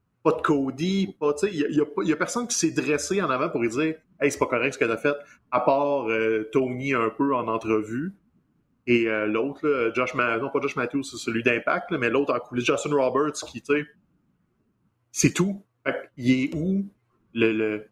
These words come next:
le, le, le balancier pour dire à Kenny, « OK, t'es rendu méchant, ben là, faut que tu payes la conséquence de ton action. »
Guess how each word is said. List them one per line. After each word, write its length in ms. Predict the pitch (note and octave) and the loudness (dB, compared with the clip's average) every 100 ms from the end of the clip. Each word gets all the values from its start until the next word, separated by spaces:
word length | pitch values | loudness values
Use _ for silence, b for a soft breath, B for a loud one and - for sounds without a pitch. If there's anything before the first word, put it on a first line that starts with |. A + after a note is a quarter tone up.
| - | -2
le, 160 | A2+ | 0
le, 200 | A2+ A2+ | 2 0
le 160 | A2+ A2+ | 0 0
balancier 640 | C3 C3 B2+ B2 - E3 | 0 2 0 0 -2 -2
pour 160 | E3 A#2 | -2 0
dire 220 | A#2+ C3 | 0 0
à 100 | A#2 | 0
Kenny, « 460 | - A#2 B2 E3 - _ | -2 -2 -2 -6 -6 _
OK, 260 | A#2+ - C#3+ | -8 -2 0
t'es 100 | - | 0
rendu 260 | A2+ A2+ A2+ | 0 -2 -2
méchant, 360 | A2+ G#2+ D3 G3 | -2 -2 -2 -2
ben 120 | A2+ | -2
là, 80 | B2 | -2
faut 120 | E2 | -6
que 60 | |
tu 120 | - - | -10 -4
payes 460 | B2+ B2+ A#2+ A#2+ - _ _ - | 0 0 -2 -6 -14 _ _ -2
la 80 | |
conséquence 600 | A2 B2+ B2+ A#2 B2+ B2+ A#2 | 0 2 2 0 0 0 0
de 60 | |
ton 200 | A#2 A#2+ | 0 -2
action. » 420 | A2+ - C#3 G#3 | -2 -4 -6 -6